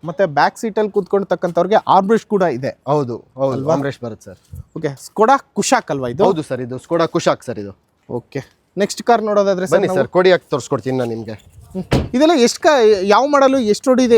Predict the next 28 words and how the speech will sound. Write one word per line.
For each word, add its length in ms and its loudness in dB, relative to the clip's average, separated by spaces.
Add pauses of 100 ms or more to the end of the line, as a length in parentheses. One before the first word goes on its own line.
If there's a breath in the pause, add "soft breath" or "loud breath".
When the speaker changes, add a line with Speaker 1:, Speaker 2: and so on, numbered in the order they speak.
(120)
Speaker 1:
ಏನು 120 2
ಅದ್ರ 140 6
Speaker 2:
ಸರ್, 40 6
Speaker 1:
ಬಗ್ಗೆ 100 4
Speaker 2:
ಇದೆಲ್ಲ 200 2
Speaker 1:
ಏನಾದ್ರು 160 2
ಹೇಳಕ್ಕಾಗುತ್ತಾ? 360 0
Speaker 2:
ಇಪ್ಪತ್ತೆರಡು, 400 2
ಇಪ್ಪತ್ಮೂರು 800 -6 (1200)
ಮಾಡೆಲ್‌ಗಳು 440 -4
ಇದೆಲ್ಲ. 240 -12 (360)
Speaker 1:
ಅಂದ್ರೆ 260 4
ಟೂ 180 0
ತೌಸಂಡ್ 320 2
ಟ್ವೆಂಟಿ 260 4
ಟೂ, 160 2
ಟ್ವೆಂಟಿ 240 2
ತ್ರೀ? 140 2
Speaker 2:
ಟ್ವೆಂಟಿ 160 4
ತ್ರೀ 140 -4
ಮಾಡೆಲ್‌ಗಳು, 480 -4
ಹೌದು. 420 -4
Speaker 1:
ಟ್ವೆಂಟಿ 180 4
ಫೋರ್ 220 4
ಇದೆಯಾ? 320 2
Speaker 2:
ಟ್ವೆಂಟಿ 320 -4
ಫೋರ್ 200 4
ಇದೆ, 220 -2